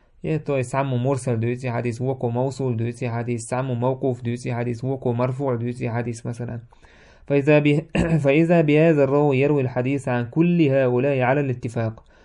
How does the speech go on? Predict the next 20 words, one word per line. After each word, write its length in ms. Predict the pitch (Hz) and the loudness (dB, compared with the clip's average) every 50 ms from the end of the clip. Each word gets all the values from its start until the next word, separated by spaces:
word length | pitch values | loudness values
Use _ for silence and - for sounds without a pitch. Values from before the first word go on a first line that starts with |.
| _ _ _ - - | _ _ _ -4 -2
هوك 360 | 127 123 151 170 165 - - - | 2 4 4 4 2 2 -6 -6
حديث 400 | - 156 170 170 170 160 131 - | 0 2 2 4 4 2 0 0
دويتش 380 | 127 135 147 160 151 - - | -2 0 0 0 0 0 -2
وشو 460 | 123 117 113 110 - 139 147 170 190 196 - _ _ _ _ - _ _ | -2 -2 -2 -2 -2 -4 -2 -2 -4 -6 -10 _ _ _ _ -20 _ _
تاجر 320 | - 160 160 160 139 135 131 | 2 4 4 4 4 2 2
مس 180 | 143 165 185 185 - - - | 4 4 2 2 0 -2 0
تاجر 380 | 175 170 156 139 139 143 143 | 2 2 2 2 2 2 2
ساتر 460 | 131 - - 139 135 156 160 151 139 123 | 0 0 -2 -2 2 2 2 2 2 0
حديث 400 | 120 123 120 120 117 113 110 - | -2 -2 -2 -2 -4 -4 -6 -6
دكتوريس 460 | - 123 120 - - 120 - 113 113 | -8 -10 -8 -8 -10 -8 -8 -6 -4
دون 260 | 113 139 160 175 170 | 0 2 2 4 4
أن 160 | 160 147 139 | 2 2 0
يميز 380 | 135 135 135 147 156 147 131 131 | -2 -2 0 0 2 2 2 2
الاختلاف 540 | 127 123 120 117 - 131 127 131 135 131 127 | 0 0 0 -2 -2 0 0 0 0 0 0
الواقع 420 | 120 120 127 127 123 127 120 117 | 0 0 0 0 0 -2 -2 -2
بينهم. 420 | 113 117 117 113 113 113 110 110 113 - - - - _ | -2 -2 -2 0 -2 -2 -2 -4 -6 -8 -14 -20 -20 _
سانيوقع 460 | - - 139 135 151 175 175 175 147 131 | -2 0 2 2 2 0 0 0 -2 0
هؤلاء 400 | 123 123 127 135 151 160 156 165 | 0 2 2 2 2 0 0 -2
اختلاف 420 | 160 - - 131 123 123 127 123 | -2 -4 -4 -2 -2 0 -2 -2
سيوتش. 540 | - - 120 113 113 110 110 - - - | -4 -6 -4 -2 -2 -2 -4 -6 -10 -18